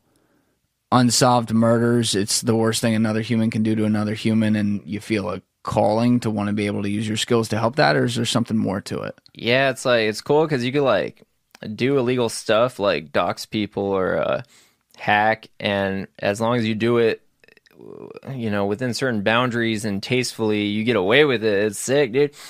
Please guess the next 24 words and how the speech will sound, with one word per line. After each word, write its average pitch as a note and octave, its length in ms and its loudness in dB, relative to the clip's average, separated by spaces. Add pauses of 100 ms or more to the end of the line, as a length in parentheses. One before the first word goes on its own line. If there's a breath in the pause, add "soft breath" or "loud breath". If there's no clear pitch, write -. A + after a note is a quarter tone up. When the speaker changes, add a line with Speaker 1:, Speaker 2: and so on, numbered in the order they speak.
(200 loud breath)
Speaker 2:
But A#2+ 420 2
besides D#3+ 360 2
that, D3+ 320 6
it's, B2+ 240 -2
um, A2+ 460 2 (680 soft breath)
yeah, D3+ 160 2
you F3 60 2
get F3 140 0
to E3+ 60 -2
help D3+ 160 0
families B2 500 0
out, B2 400 4 (180)
and, G#2+ 340 0
uh, G2+ 340 2 (840 soft breath)
that's, B2+ 280 0 (140)
that's B2 260 0
nice. A#2 260 2
I, A2+ 180 2 (100)
I C3 140 2
don't E3+ 180 0
care C#3+ 160 2
about B2+ 220 2
reward G#2 400 0
money G#2 480 -2